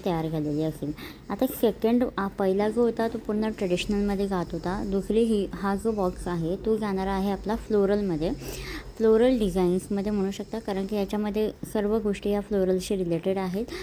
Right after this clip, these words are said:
आणि जर तुम्ही फ्लोरल अरेबिक बघितली तर त्यामध्ये ह्या सगळ्या गोष्टी येतात.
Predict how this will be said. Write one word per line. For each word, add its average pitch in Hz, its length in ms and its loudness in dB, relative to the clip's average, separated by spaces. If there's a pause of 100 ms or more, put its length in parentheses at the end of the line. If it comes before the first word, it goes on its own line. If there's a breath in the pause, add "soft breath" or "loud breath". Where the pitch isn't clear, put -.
(280 loud breath)
आणि 190 340 0
जर 202 120 2
तुम्ही 202 220 0
फ्लोरल 202 440 2
अरेबिक 190 360 2
बघितली 190 500 0
तर 190 140 -2 (120)
त्यामध्ये 180 400 -2
ह्या 185 180 2
सगळ्या 196 420 0
गोष्टी 175 320 -4
येतात. 151 300 -2